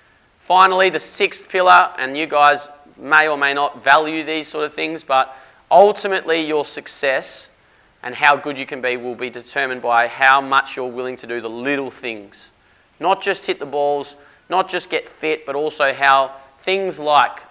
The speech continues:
plan your time, practice. We talk about practicing gratitude, being grateful for the things that you do have, not jealous of everyone else and the things you don't have.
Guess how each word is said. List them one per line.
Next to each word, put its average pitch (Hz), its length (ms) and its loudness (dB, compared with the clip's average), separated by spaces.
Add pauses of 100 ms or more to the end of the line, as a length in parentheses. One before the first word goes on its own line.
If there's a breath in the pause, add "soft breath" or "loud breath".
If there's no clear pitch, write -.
(120)
plan 165 340 -4
your 151 80 -6
time, 117 480 -6
practice. - 480 -2
We 156 140 -4
talk 160 260 -6
about 143 240 0
practicing 139 380 -4
gratitude, 127 520 0
being 117 200 -8
grateful 131 500 -2
for 123 140 -14
the 113 100 -10
things 123 320 -12
that - 140 -16
you 110 80 -18
do 117 240 -6
have, 113 220 -6
not 120 260 -6 (340 loud breath)
jealous 135 400 0
of 120 100 -4
everyone 120 300 -2
else 117 240 -8
and 120 140 -18
the 113 80 -20
things 120 260 -10
you 113 80 -18
don't 117 220 -10
have. 107 260 -8